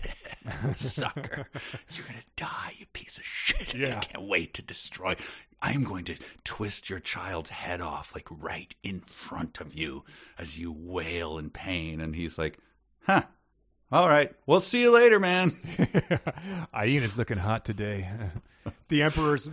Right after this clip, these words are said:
Speaker 2: like, warlike bulge is just, like, getting even bigger, and he's trying to, like, push it down with his left hand so they don't
Speaker 1: <laughs> It's
Speaker 2: notice
Speaker 1: like
Speaker 2: how much more warlike he's getting in real time.
Speaker 1: Oh, and all you have to do is, like, sweep your disintegrator over him.
Speaker 2: Yeah.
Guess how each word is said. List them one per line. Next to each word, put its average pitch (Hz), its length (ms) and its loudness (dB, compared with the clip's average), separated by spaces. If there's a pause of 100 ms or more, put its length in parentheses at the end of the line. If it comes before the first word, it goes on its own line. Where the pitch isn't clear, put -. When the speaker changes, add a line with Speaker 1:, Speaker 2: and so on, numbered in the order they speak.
Speaker 2:
like, 131 220 -8 (180)
warlike 139 500 2
bulge 131 420 2
is 120 100 -4
just, 123 140 -4
like, 117 160 -6
getting 139 220 0
even 131 180 -2
bigger, 123 360 -4
and 131 60 -4
he's 123 80 -8
trying 139 200 -4
to, 123 60 -6
like, 117 160 -8
push - 220 2
it 151 80 -2
down 127 260 -4
with 131 120 -4
his 123 120 -4
left 120 280 -8
hand 127 320 -4
so 139 80 -4
they 127 100 4
don't 127 160 -2
Speaker 1:
<laughs> - 0 -
It's 117 80 2
Speaker 2:
notice 123 280 0
Speaker 1:
like - 120 -4 (280)
Speaker 2:
how 139 160 6
much 131 300 2
more 123 200 0
warlike 127 420 -2
he's 117 140 -4
getting 123 340 -2
in 120 140 -2
real 113 200 -4
time. 113 380 -6 (1160)
Speaker 1:
Oh, 139 480 2
and 135 80 4
all 143 160 6
you 156 60 6
have 151 100 4
to 160 80 2
do 185 180 4
is, 185 160 4
like, 185 160 0
sweep 196 520 -2
your 202 400 4
disintegrator 185 960 4
over 120 300 6
him. 92 140 6
Speaker 2:
Yeah. 92 40 0